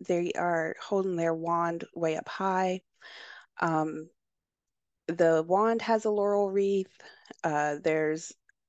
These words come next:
um, the wand, uh, like, the wreath is, like, tied to the top of the wand with a red ribbon. Um, there are people in the background that are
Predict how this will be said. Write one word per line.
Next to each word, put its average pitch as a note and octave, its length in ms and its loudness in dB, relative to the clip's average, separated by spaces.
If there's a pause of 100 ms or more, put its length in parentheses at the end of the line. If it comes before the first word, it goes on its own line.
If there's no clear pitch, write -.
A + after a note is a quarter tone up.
(180)
um, D#3+ 580 -6 (1200)
the F3 200 0
wand, F3+ 400 2 (140)
uh, D#3+ 400 2
like, E3 240 2
the E3 80 2
wreath F3+ 260 2
is, E3 240 -4
like, D#3+ 240 -2 (220)
tied E3+ 320 -2
to E3+ 80 -4
the E3 80 -6
top E3 220 -4
of - 40 -8
the E3 60 -4
wand D#3+ 300 -4
with D#3 100 -12
a - 60 -10
red C#3+ 180 -6
ribbon. A3 500 2 (1040)
Um, E3+ 600 2 (360)
there F3+ 160 6
are E3+ 60 6
people A3 480 0
in F3 140 -2
the E3+ 60 0
background F#3 760 2
that E3 140 -4
are D3+ 200 -2